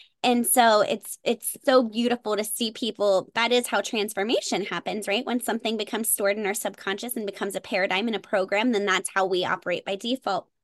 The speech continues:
So I think it's so cool. When I saw that you were doing this book club, I'm like, "This is brilliant." You know, you guys are studying together, you're doing the things, you're integrating, you're embodying. So it's going to actually,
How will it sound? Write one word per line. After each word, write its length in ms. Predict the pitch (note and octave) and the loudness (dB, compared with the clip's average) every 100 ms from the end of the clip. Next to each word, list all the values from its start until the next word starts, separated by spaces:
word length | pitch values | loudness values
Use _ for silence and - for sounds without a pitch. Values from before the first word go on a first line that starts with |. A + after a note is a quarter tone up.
| _ _ _ _ - | _ _ _ _ -2
So 120 | C4 | 0
I 60 | |
think 200 | C4 C4+ | 2 4
it's 220 | B3 - - | 2 2 4
so 240 | C#4 C4 | 6 6
cool. 340 | - C4+ B3 | 4 6 8
When 140 | A#3+ A#3+ | 8 6
I 140 | A#3 | 4
saw 240 | B3+ A#3 A#3 | 2 -2 -2
that 100 | G3 | -2
you 140 | G#3+ | -2
were 80 | G#3 | 0
doing 400 | A#3 A3 G#3+ G#3+ | 0 2 2 2
this 260 | F#3 - - - - - - | 0 -2 -10 -14 -16 -6 4
book 180 | E4+ | 4
club, 200 | - C4+ | 6 4
I'm 140 | A#3+ A#3+ | 6 6
like, 180 | A3+ A#3 _ | 2 0 _
"This 240 | A#4 A#4+ | 2 4
is 160 | B4+ E4 | 4 2
brilliant." 760 | - C#4 F#4 B4 B3+ E3 - C4+ | 2 4 6 4 4 0 -4 0
You 140 | C#4+ | 2
know, 220 | C4+ B3+ | 4 4
you 160 | D#4+ D4+ | 2 0
guys 240 | C4+ C4+ | -2 -2
are 100 | C4 | -4
studying 560 | B3 - E4+ F4+ G4 G4 | -6 -4 2 4 6 4
together, 420 | F#4 E4+ E4 E4+ | 2 -2 -2 -2
you're 200 | C#4+ C#4 | -2 -2
doing 400 | A#3+ D#4 E4+ D#4+ | -2 0 2 2
the 80 | D4+ | 0
things, 340 | - C#4 C#4+ | -2 -2 -2
you're 200 | A3+ G#3+ - | -4 -4 2
integrating, 720 | D#4 D4+ C4+ C#4+ C#4 C4+ C4 | 4 4 0 0 2 4 4
you're 120 | A#3 | 2
embodying. 720 | A3+ A#3+ A#3+ B3 C4 A#3 A3+ | 0 4 6 6 4 -2 -4
So 280 | A3+ B3+ A#3 - - - - - | -2 0 0 -4 -16 -18 -20 0
it's 180 | C4+ B3+ | 0 2
going 340 | - D#4+ F#4 - D4 | 2 4 6 4 2
to 220 | C4 A3 - | 2 2 2
actually, 680 | A#3+ - C4 A#3 A3 G#3 | 2 2 0 0 0 -2